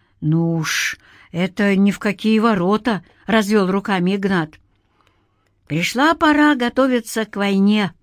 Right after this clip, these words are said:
возможно, долгой и кровопролитной». Он снова постучался к соседям и попросил у тётки Рады крысиной отравы. Та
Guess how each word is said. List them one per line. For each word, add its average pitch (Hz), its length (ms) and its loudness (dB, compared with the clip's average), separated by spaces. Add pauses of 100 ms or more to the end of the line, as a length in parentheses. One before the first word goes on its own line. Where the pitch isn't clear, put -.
(420)
возможно, 190 640 0
долгой 247 520 -2
и 226 300 -8 (420)
кровопролитной». 170 1300 -8 (720)
Он 233 180 4
снова 277 400 4
постучался 226 680 -6
к - 60 -14
соседям 190 720 -4 (540)
и 285 120 4
попросил 185 560 -2
у 165 60 -2
тётки 165 380 -8
Рады 240 420 -2
крысиной 196 680 -2
отравы. 170 680 -8 (760)
Та 202 320 0